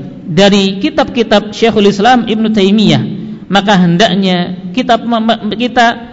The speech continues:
eh, dan ketika kita mempelajari kitab-kitab Syekhul Islam Ibn Taimiyah, hendaknya kita menyadari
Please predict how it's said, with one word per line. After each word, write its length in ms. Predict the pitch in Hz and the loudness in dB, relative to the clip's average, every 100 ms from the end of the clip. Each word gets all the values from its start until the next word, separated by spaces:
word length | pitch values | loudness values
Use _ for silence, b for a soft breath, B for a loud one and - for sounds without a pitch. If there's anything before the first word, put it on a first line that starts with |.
| B B B - | B B B -2
eh, 420 | 208 220 214 214 214 - - - - - - - - - - - - - - - - - - - b b b | 2 4 4 2 -2 -12 -18 -20 -20 -20 -20 -20 -20 -20 -20 -20 -20 -20 -20 -20 -20 -20 -20 -20 b b b
dan 180 | 180 208 | 2 2
ketika 320 | 220 311 294 262 | 2 0 0 0
kita 240 | 233 240 | 2 2
mempelajari 920 | 226 220 214 180 175 - - - - 202 | 4 4 4 4 2 0 -4 -10 -4 0
kitab-kitab 480 | 185 208 208 254 | 0 0 0 0
Syekhul 400 | - 240 226 220 | 2 0 2 2
Islam 320 | 202 233 226 214 | 4 4 4 2
Ibn 80 | |
Taimiyah, 500 | 214 196 175 156 135 120 - B B B - | 2 2 2 2 0 -2 -8 B B B 0
hendaknya 380 | 185 214 226 226 | 2 4 2 0
kita 240 | 233 226 | 0 2
menyadari 720 | 226 220 214 220 208 131 - | 4 4 4 4 2 -2 -6